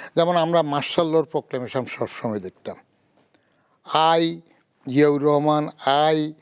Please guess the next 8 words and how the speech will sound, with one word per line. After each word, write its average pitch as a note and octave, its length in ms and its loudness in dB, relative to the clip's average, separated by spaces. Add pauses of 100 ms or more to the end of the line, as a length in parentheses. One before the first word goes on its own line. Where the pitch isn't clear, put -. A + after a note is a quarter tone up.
(540)
হুসেন D3 280 2
মোহাম্মদ C#3 340 2
এরশাদ C#3 380 0 (500)
do E3+ 240 6
hereby D3+ 420 2
proclaim।" D3+ 760 2 (760)
তো - 80 -10 (160)
এখন G#3+ 640 0